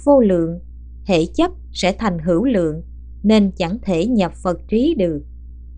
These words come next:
Nào phải chỉ chẳng thể nhập Phật trí không thôi, còn rất có thể bị lạc vào ma giới nữa. Còn những điều ông ta nói về Đức Phật,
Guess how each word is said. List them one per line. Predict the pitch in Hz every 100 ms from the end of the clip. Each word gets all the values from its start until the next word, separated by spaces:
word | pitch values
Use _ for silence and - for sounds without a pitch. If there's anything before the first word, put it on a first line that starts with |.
| - - -
Nào | 202 208
phải | 190 175 170
chỉ | - 185 240
chẳng | 185 180 262
thể | 196 185
nhập | 269 180
Phật | - 185 180
trí | 233 311
không | 349 294 285
thôi, | 277 285 294 - - - - - -
còn | - 190 185
rất | 285 370 -
có | 339
thể | 349 190 202
bị | 208 170
lạc | 175 175 170 -
vào | 180 170
ma | 165 226 262
giới | 226 233 302 359
nữa. | 180 156 202 330 - - - - - - - - -
Còn | 214 196
những | 190 277
điều | 226 185
ông | - 262
ta | -
nói | 262 247 240 370 254
về | 180
Đức | 202 302
Phật, | - 190 156